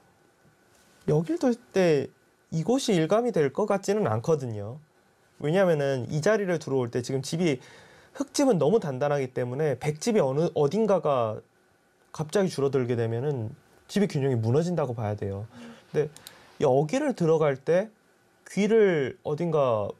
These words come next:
백이 따르게 둬서 귀를 붙여서 귀에서 흙이 사는 순간에는 집의 균형이 좀 무너진다라고 생각이 되기 때문에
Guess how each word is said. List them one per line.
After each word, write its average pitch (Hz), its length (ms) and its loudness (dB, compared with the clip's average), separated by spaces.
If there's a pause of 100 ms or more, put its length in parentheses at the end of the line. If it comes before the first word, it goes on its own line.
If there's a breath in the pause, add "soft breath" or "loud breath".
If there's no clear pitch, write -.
백이 135 200 -6
따르게 180 320 -2
둬서 151 340 -4
귀를 202 320 2
붙여서 147 460 -6
귀에서 196 380 0
흙이 160 200 0
사는 160 300 0
순간에는 127 600 -2
집의 151 220 0
균형이 123 260 -4
좀 113 140 -6
무너진다라고 131 840 -2 (100)
생각이 170 380 -2
되기 120 260 -6
때문에 117 420 -4